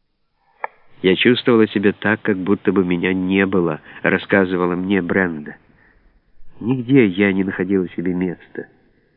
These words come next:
Все видела через призму происшедшего, даже свою семью.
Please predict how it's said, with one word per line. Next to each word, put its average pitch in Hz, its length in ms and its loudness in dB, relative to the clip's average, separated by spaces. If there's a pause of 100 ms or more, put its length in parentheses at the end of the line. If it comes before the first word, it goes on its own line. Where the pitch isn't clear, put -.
(840)
Все 127 140 4
видела 120 380 4
через 107 360 2
призму 110 400 2
происшедшего, 92 960 -2 (920)
даже 131 320 2
свою 107 340 0
семью. 90 520 -4